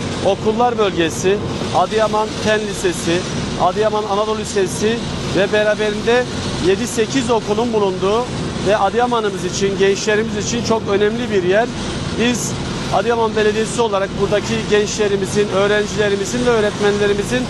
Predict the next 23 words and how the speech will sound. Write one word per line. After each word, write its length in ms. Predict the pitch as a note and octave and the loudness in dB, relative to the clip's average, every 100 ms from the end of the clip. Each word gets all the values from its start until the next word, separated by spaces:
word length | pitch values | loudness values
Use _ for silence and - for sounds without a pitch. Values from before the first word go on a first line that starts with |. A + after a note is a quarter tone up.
| - - E3+ | -4 -4 0
rahat 260 | F#3 A3+ A3 | 2 2 0
etmeleri 440 | G#3 G#3 G#3 G3+ | 0 0 2 0
için 280 | G3 A3 B3 - - - - | 0 0 -2 -2 -6 -6 0
bu 80 | A3 | 2
yolun 260 | A#3 A3+ A#3+ | 2 0 0
asfalt 400 | G3+ - A3+ A3 | -2 0 0 0
serimleri 460 | G#3+ G3+ G3+ G3+ G3+ | 2 2 2 0 0
çalışmalarına 680 | G#3 G3 - G3 F#3+ G3 F#3+ | 0 -2 -2 -2 0 0 0
başlattık. 540 | G3+ - F#3+ - A#3 - - - F3+ | 0 0 -2 0 -2 -2 -4 -2 0
Yaklaşık 500 | A3 - A3+ - A#3+ C4+ | 0 0 -2 -2 -6 -2
iki 180 | C4+ - | -2 0
kilometre 680 | B3 A3+ A3+ A#3 A3+ B3 C4 - - - | 2 2 0 -2 0 2 0 -4 -8 -6
sıcak 380 | G3+ G3 B3 A#3+ | -2 2 2 2
asfaltla 640 | A3 G#3+ B3 B3 A3+ G3+ | -2 0 0 0 0 0
birlikte 480 | G3 G3 - A#3+ C4 - - - - A3+ | 0 -2 0 2 2 -2 -8 -6 -2 2
burası 520 | A#3 G#3 A3+ B3+ B3+ - - - F#3+ | 2 0 0 0 0 -4 -6 -4 -2
hem 200 | B3 A#3+ | -2 -2
sürücüler 480 | G#3+ G#3+ G3 A#3+ A#3 | -2 -2 0 2 2
için 380 | F#3 A3 B3 B3+ - - - | 0 -2 -2 -2 -4 -4 0
hem 200 | B3 A3+ | 0 0
buradaki 380 | G3+ G#3+ - A3+ | 0 0 2 2
öğrencilerimiz 760 | G#3 G3+ F3+ A3 A3 F#3 F#3+ | 2 0 0 0 0 -2 -2
için 160 | A#3+ | 0